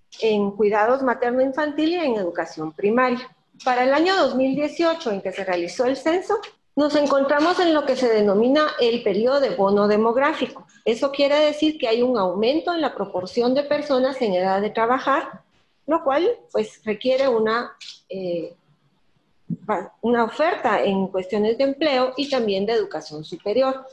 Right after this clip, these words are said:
Es por esta razón, en la siguiente diapositiva pueden ver que, eh, la tasa de dependencia de ocho personas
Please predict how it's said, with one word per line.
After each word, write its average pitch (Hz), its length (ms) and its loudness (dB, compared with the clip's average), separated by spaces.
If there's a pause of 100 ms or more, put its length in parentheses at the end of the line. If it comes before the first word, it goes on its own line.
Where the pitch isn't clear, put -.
(2250)
Es 269 140 0
por 320 180 0
esta 311 320 0
razón, 339 640 0 (580)
en 214 140 -2
la 196 120 -2
siguiente 202 440 -2
diapositiva 294 720 0
pueden 254 300 2
ver 285 400 0
que, 294 540 -2
eh, 208 240 -2
la 196 260 0
tasa 294 400 0
de 208 160 -2
dependencia 202 1000 -2
de 262 420 -2 (1200)
ocho 302 380 -2
personas 294 640 2